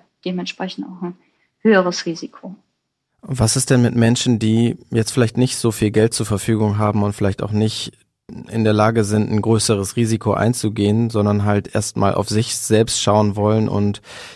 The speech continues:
Speaker 2: ihre eigene, ja, Rente sichern wollen oder eine Altersvorsorge sichern wollen? Ist es denn überhaupt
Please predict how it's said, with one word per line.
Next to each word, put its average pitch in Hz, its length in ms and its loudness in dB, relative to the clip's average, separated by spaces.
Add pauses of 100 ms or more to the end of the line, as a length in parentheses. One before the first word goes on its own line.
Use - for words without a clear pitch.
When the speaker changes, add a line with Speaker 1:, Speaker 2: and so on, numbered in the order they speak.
Speaker 2:
ihre 104 260 0
eigene, 107 720 2 (120)
ja, 101 260 0 (160)
Rente 123 300 2
sichern 95 420 -2
wollen 101 300 0
oder 104 180 -2
eine 98 220 -2
Altersvorsorge 98 760 0
sichern 98 400 -2
wollen? 101 240 -2 (540)
Ist - 200 -2
es 127 120 -2
denn 120 180 4
überhaupt 113 640 -2